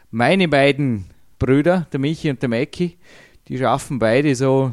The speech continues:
sechs, sieben, acht Bauchaufzüge inzwischen. Also vor zwei, drei Jahren war es auch anders, aber inzwischen sind sie einfach ganz körperlich stark und haben sich aber dadurch auch, äh, fühlen sie auf dem Fußballfeld wohler.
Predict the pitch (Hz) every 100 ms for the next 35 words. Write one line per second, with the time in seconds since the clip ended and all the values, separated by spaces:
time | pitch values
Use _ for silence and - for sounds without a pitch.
0 | 107 120 - 131 - 151 139 123 123 -
1 | 123 127 127 110 - 113 107 101 113 107
2 | - 95 - - - 113 113 120 120 120
3 | 127 117 139 120 117 127 120 117 123 127
4 | 139 151 139 131 127 139 139 - 139 151
5 | - - - 143 139 135 135 - 110 147
6 | - 147 156 147 - - 98 170 - 143
7 | 123 151 175 170 160 143 151 139 - -
8 | - - 107 127 175 190 - 110 117 175
9 | - - - _ _ _ _ - 143 143
10 | 147 139 - 170 208 180 160 151 143 208
11 | 226 147 117 120 117 107 113 110 90